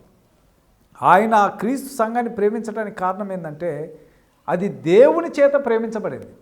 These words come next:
క్రీస్తు చేత కాదు. అది దేవుడు అనాది సంకల్పంలో ప్రేమించాడు ఆ సంఘాన్ని, అనాది సంకల్పంలో ఏర్పరచుకున్నాడు. ఆ అనాది సంకల్పంలో ఉన్న,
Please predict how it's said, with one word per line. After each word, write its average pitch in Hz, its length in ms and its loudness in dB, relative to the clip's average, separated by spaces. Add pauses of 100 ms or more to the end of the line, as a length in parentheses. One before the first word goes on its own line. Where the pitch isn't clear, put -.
(760)
క్రీస్తు 233 420 -6
చేత 247 140 -2
కాదు. 233 340 0
అది 139 160 -10 (760)
దేవుడు 185 420 0
అనాది 196 440 2
సంకల్పంలో 247 720 -4
ప్రేమించాడు 180 760 -6 (120)
ఆ 131 120 -4
సంఘాన్ని, 147 500 -12 (760)
అనాది 139 380 0
సంకల్పంలో 254 880 0
ఏర్పరచుకున్నాడు. 208 840 -6 (880)
ఆ 143 180 2
అనాది 156 480 0
సంకల్పంలో 254 680 -4
ఉన్న, 220 180 -4